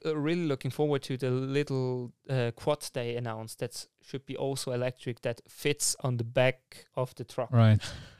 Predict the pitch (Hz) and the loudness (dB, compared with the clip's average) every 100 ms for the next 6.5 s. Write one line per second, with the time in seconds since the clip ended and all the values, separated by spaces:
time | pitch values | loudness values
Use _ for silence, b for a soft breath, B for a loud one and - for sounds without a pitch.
0 | 139 - - 131 156 180 156 180 202 196 | -14 -10 -4 -4 0 0 8 8 8 6
1 | 190 202 165 156 151 - _ _ 151 151 | 0 0 0 0 0 -8 _ _ 2 4
2 | 147 143 135 143 165 - 143 131 127 131 | 4 2 4 6 4 6 4 6 4 4
3 | 123 120 _ _ _ _ _ _ _ _ | 2 0 _ _ _ _ _ _ _ _
4 | _ 151 139 135 135 - - 151 151 147 | _ 2 4 4 2 0 2 2 4 4
5 | 131 135 135 139 139 - - 139 131 127 | 4 4 4 2 0 -6 -4 0 0 0
6 | 127 127 - - 147 | -2 -6 -8 0 0